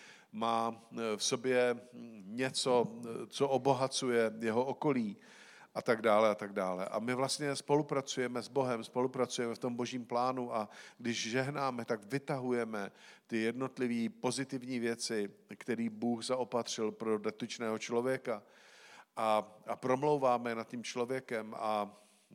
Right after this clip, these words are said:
eh, jakoby dochází k takovému kontaktu, eh, kdy, mm, to, co je v budoucnosti, tak se stává realitou,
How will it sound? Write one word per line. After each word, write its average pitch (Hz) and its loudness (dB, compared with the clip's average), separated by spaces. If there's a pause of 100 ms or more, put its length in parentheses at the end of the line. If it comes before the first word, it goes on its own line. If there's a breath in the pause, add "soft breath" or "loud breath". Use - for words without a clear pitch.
(100)
eh, - -12 (360)
jakoby 110 -6 (140)
dochází 113 2
k - -14
takovému 123 -4
kontaktu, 127 -2
eh, - -20 (420)
kdy, 110 0 (240)
mm, 104 -10 (260)
to, 117 2
co 113 2
je 113 2
v 107 -4
budoucnosti, 123 2
tak - -6 (240 loud breath)
se - -2
stává 123 8
realitou, 123 6